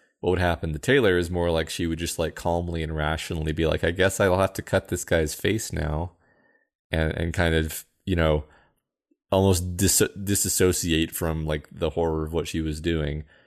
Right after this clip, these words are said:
Um, just very different approaches to kind of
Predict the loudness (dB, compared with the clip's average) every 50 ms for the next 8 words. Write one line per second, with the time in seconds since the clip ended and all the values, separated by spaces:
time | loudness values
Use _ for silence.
0 | _ _ -12 -8 -6 -6 -6 -6 -6 -6 -6 -6 -2 2 4 4 4 4 4 2
1 | 0 0 -6 -6 -4 0 2 2 2 2 0 -2 -4 -4 -6 -6 -4 -2 -2 0
2 | -2 -4 -6 _ _ _ _ _ _ _ -8 -4 -4 -2 -2 -2 -2 -4 -8 -12